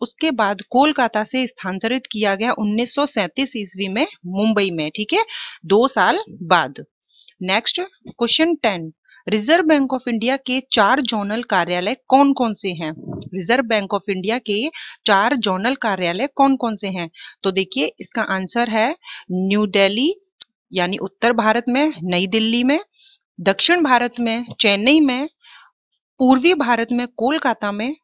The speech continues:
और पश्चिमी भारत में मुंबई में। नेक्स्ट, क्वेश्चन इलेवन, Reserve Bank of India के प्रथम गवर्नर कौन थे? तो Reserve Bank of India के पहले गवर्नर, वर्तमान गवर्नर,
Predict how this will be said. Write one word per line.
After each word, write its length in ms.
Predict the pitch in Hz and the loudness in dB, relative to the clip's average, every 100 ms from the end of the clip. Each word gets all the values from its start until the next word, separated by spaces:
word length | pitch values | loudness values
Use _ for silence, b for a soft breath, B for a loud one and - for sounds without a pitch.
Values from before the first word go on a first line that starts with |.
| _ 196 | _ -2
और 220 | 208 - | -2 -2
पश्चिमी 420 | 202 - - 311 | -2 2 4 6
भारत 320 | 254 180 165 170 | 4 0 -4 -4
में 160 | 202 392 - - 180 | -4 -4 -6 -14 -4
मुंबई 400 | 190 214 185 147 | 0 2 2 -2
में। 160 | 147 147 _ B B B B B B _ _ - | -4 -12 _ B B B B B B _ _ -8
नेक्स्ट, 420 | 185 220 - - 392 - - | 0 2 2 -2 -6 -14 -20
क्वेश्चन 600 | - - - 220 - 330 415 | -16 -10 -2 0 2 0 -2
इलेवन, 440 | 214 196 151 143 156 B B B | 0 0 0 -4 -8 B B B
Reserve 320 | 196 220 349 | -2 2 2
Bank 200 | 294 269 | 4 2
of 140 | 254 240 | 0 -2
India 200 | 233 254 262 | -2 -4 -4
के 60 | 302 | -8
प्रथम 420 | - 214 - 302 | -4 -2 2 2
गवर्नर 420 | 240 196 202 247 | 2 -2 -2 -4
कौन 360 | 285 220 185 165 | -4 -2 -2 -4
थे? 180 | 185 147 - - _ _ _ _ _ - | -6 -8 -12 -20 _ _ _ _ _ -8
तो 80 | 190 | -6
Reserve 260 | 185 247 | 0 0
Bank 200 | 247 247 | 0 -2
of 140 | - 240 233 | -2 -2 -2
India 220 | 220 226 | -4 -6
के 60 | 262 | -6
पहले 380 | - 185 185 226 | -2 -2 0 0
गवर्नर, 500 | 240 240 254 269 302 _ _ B B B | 2 2 2 0 -4 _ _ B B B
वर्तमान 520 | 175 190 226 226 285 | 0 0 0 2 2
गवर्नर, 440 | 254 214 202 190 | 2 0 -2 -4